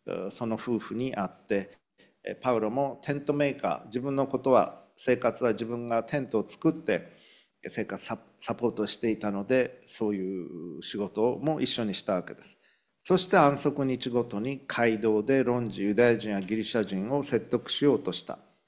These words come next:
で、そしてシラスとテモテが帰ってきたというのが、使徒言行録十八章の五節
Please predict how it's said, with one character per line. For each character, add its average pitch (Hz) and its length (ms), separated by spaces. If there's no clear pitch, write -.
で、 156 100
そ 202 240
し - 120
て 233 160
シ - 200
ラ 156 120
ス - 140
と 135 100
テ 135 140
モ 113 120
テ 165 120
が 156 100
帰 - 200
っ 135 80
て 107 180
き - 120
た 87 160
と - 140
い 110 40
う 127 40
の 156 100
が、 135 160
使 - 140
徒 113 80
言 107 160
行 101 140
録 95 180
十 117 140
八 110 120
章 - 180
の 113 100
五 113 140
節 - 360